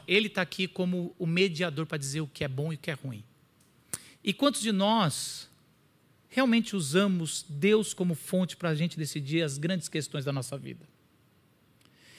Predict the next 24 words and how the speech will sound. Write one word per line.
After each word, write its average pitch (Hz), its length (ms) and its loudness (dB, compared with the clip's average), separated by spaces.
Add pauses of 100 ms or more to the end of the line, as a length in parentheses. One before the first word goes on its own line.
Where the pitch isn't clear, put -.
(220)
E, 247 400 6 (240)
e 220 160 6
uma 277 160 4
coisa 220 220 6
importante 190 680 0 (180)
é 202 120 4
que 233 220 2
não 269 440 6
necessariamente 196 960 4
é 196 120 6
entre 202 320 2
o 185 80 4
que 202 160 2
é 180 60 6
bom 196 420 4
e 214 80 2
o 196 40 2
que 214 100 0
é - 20 4
maligno. 156 680 2 (380)
É 226 100 6
apenas 269 640 4
decisões 214 720 2
que, 214 340 0